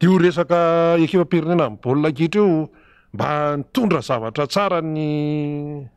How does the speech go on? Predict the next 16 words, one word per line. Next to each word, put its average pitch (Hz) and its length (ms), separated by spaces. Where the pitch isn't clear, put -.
Peter 175 300
Schnittger, 165 720
Klebem, 175 720
sy 165 100
ny 156 80
sisa, 170 220
sy 170 80
ny 160 60
sisa. 185 200
Mpilalao 170 320
avy 127 140
eto 131 120
an-toerana 160 360
daholo 196 220
nandrafitra 165 460
an'izany. 165 320